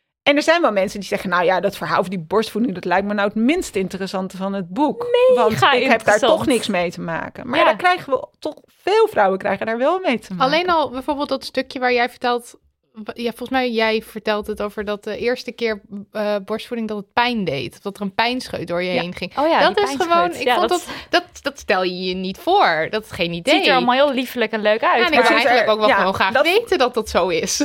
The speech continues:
Speaker 3: <laughs>
Speaker 1: Ik vond dat wel een grote ontdekking. En ik moet zeggen, tijdens je zwangerschap, ik, ik,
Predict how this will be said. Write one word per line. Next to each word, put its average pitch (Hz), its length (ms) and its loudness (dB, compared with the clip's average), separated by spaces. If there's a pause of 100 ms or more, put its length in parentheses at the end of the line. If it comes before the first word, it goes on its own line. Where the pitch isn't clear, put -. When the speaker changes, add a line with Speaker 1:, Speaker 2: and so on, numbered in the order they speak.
(100)
Speaker 3:
<laughs> 320 80 4
Speaker 1:
Ik 311 140 2
vond 294 220 2
dat 294 180 4
wel 311 240 4
een 254 60 0
grote 240 340 0
ontdekking. 220 460 -2
En 240 80 0
ik 233 100 -2
moet 247 140 0
zeggen, 254 260 -2
tijdens 226 300 2
je 214 100 -4
zwangerschap, 220 600 -2
ik, - 280 -2
ik, 175 200 -2